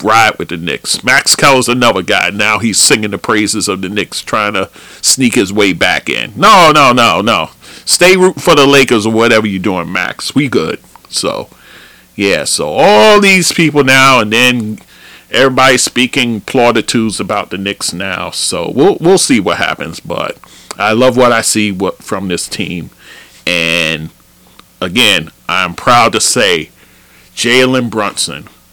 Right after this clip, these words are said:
Player of the Month for the Eastern Conference in February. So, woo, that was a rant there. <laughs> Okay, let's continue on. Uh, Coach of the Month, you have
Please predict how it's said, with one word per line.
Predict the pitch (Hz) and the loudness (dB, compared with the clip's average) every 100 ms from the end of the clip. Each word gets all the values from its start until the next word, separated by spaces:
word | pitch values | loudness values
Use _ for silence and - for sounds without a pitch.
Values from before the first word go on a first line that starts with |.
| _ | _
Player | - 110 110 110 107 | -8 0 2 4 2
of | 101 | 0
the | 98 | -2
Month | 95 98 78 - - - _ _ _ _ _ _ _ _ | -4 -4 -4 -8 -16 -20 _ _ _ _ _ _ _ _
for | _ - 113 101 85 | _ -4 0 2 0
the | - 104 78 - | -6 -10 -10 -10
Eastern | 104 104 - - 92 90 | -8 -6 -6 -4 -6 -8
Conference | - 101 87 - 82 85 - - - _ _ | -8 -8 -8 -10 -12 -10 -8 -8 -8 _ _
in | 87 82 | -8 -8
February. | - _ 104 - - - 87 92 _ _ | -12 _ -12 -12 -16 -18 -20 -20 _ _
So, | - - - - _ _ _ _ - - - - - - | -8 -4 -6 -8 _ _ _ _ -20 -20 -20 -20 -20 -4
woo, | 269 415 427 160 - | 4 6 6 4 0
that | 113 113 | 0 0
was | 101 | -2
a | 71 | -4
rant | 87 87 - | -6 -6 -6
there. | 117 120 143 95 | -4 -2 -2 0
<laughs> | 175 240 | 2 4
Okay, | - 165 135 131 - - - | 4 4 4 2 -6 -16 -4
let's | 131 151 - | 0 2 0
continue | - 156 156 131 131 110 | 2 2 4 4 4 4
on. | 101 98 98 - - - | 2 0 -4 -14 -20 -6
Uh, | 90 95 95 98 - _ _ _ _ - | 0 2 2 0 -4 _ _ _ _ -12
Coach | - 156 135 | 0 2 4
of | 147 | 4
the | 131 | 4
Month, | 139 147 147 - - - _ _ - _ | 4 4 2 0 -10 -16 _ _ -20 _
you | 98 | -8
have | 95 120 107 104 95 | -2 0 2 2 -2